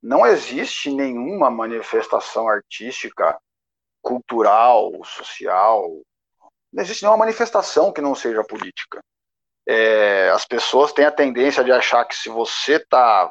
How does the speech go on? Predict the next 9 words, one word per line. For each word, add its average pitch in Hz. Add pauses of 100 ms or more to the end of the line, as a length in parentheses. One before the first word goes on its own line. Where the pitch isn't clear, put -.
falando 110
que 104
você 101 (1040)
toca 104
em 104
política 107
de 113
alguma 107
maneira 107